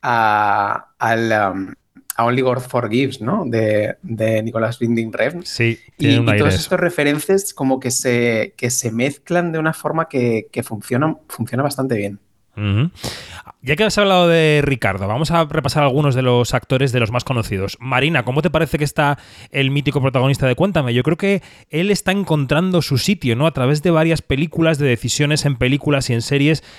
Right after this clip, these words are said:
Speaker 2: él está encontrando esa manera de salir del niño que conocimos, ¿no?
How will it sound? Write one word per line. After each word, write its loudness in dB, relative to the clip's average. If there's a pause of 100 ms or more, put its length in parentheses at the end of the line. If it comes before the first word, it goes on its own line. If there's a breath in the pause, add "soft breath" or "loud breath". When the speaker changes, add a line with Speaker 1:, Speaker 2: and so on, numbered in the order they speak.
(160 loud breath)
Speaker 2:
él 0
está 0
encontrando 0
esa 0
manera 2
de 2
salir 2
del 2
niño 0
que -6
conocimos, -2
¿no? -6